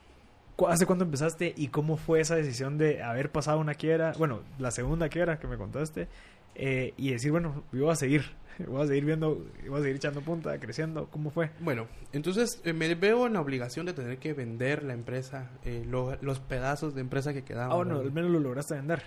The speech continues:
Speaker 2: Eh, rematado,
Speaker 1: Ok.
Speaker 2: sí. Y entonces aquí es en donde viene uno de los asuntos más delicados para mí, porque resulta que, eh, la empresa había generado bastantes deudas por lo mismo de que la extorsión no, no te anda preguntando, "¿Ya pagaste tu planilla?
Speaker 1: Ajá.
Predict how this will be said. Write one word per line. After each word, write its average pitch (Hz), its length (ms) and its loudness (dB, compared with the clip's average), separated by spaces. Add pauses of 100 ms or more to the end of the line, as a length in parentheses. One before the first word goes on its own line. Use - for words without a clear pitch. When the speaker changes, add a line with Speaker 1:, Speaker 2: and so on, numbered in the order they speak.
Speaker 2:
Eh, 117 120 -8 (160)
rematado, 131 520 -2 (180)
Speaker 1:
Ok. 117 140 -6
Speaker 2:
sí. 139 160 0 (360)
Y 131 80 0
entonces 147 340 -2
aquí 151 180 -4
es 147 80 -4
en 156 80 -2
donde 127 200 -4
viene 131 280 -4
uno 139 160 -8
de 123 40 -8
los 117 120 -8
asuntos 127 340 -12
más 131 340 -4
delicados 120 460 -6
para 127 160 -8
mí, 175 160 -2
porque 131 400 -4 (400)
resulta 170 640 0
que, 123 300 -4 (720)
eh, 117 640 -10
la 127 80 -4
empresa 147 380 0
había 147 180 0
generado 135 420 -2
bastantes 127 460 -8
deudas 151 300 -2
por 127 160 -8
lo 117 80 -4
mismo 131 360 -6
de 110 120 -6
que 117 120 -10
la 117 60 -6
extorsión 135 400 -8
no, 151 160 -4 (220)
no 139 120 -4
te 156 60 0
anda 175 220 0
preguntando, 147 500 0
"¿Ya 185 140 -2
pagaste 269 400 -2
tu 214 120 -4
planilla? 247 760 0
Speaker 1:
Ajá. 117 60 -8